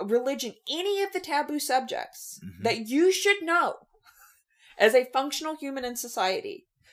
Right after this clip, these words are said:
Speaker 1: you know what the taboo subjects are.
Speaker 2: Right.
Speaker 1: The same way that you would not sit around your Thanksgiving table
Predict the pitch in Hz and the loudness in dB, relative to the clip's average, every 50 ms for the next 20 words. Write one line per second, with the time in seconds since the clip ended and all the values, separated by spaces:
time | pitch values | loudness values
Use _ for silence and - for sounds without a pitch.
0 | _ - 202 220 285 370 359 339 320 320 294 277 269 277 247 - - 247 247 220 | _ -8 -4 -2 -2 0 0 0 -2 0 0 0 -2 -2 -6 -6 -4 -4 -4 -4
1 | 233 247 240 - 220 208 - - - - - - - - - - _ _ _ _ | -6 -8 -6 -4 -4 -4 -4 -6 -8 -8 -10 -12 -12 -12 -12 -14 _ _ _ _
2 | - 113 135 135 - - - _ _ _ _ - 196 233 240 - - 247 254 294 | -12 -10 -10 -10 -10 -14 -16 _ _ _ _ -2 0 0 2 2 0 0 0 0
3 | 370 339 302 277 262 226 220 - 180 214 240 254 285 254 233 247 254 254 262 - | -2 -2 -2 -2 0 0 0 0 -2 -4 -8 -8 -8 -6 -4 -4 -4 -4 -4 -6
4 | - 285 277 285 285 277 262 262 240 240 240 - 226 220 226 - - 226 220 220 | -4 -2 -2 -2 -2 -2 -4 -4 -6 -8 -8 -8 -10 -10 -8 -6 -6 -6 -6 -6
5 | 214 - - 180 180 175 - 156 151 - - | -8 -8 -6 -6 -6 -6 -6 -8 -8 -8 -12